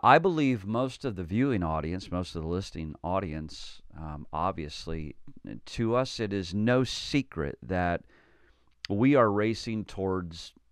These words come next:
a tipping point. Um, we understand that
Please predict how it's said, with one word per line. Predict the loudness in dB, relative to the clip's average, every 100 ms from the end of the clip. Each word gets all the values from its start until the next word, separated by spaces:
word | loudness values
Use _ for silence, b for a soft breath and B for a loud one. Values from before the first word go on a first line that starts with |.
| -6
a |
tipping | -4 -2 -4 -4 -6
point. | -6 -6 -8 -12 -20 -20 _ _ _ _ _ _ -10
Um, | -6 -6 -4
we | -2 -2
understand | -2 -6 -4 0 0 0
that | -2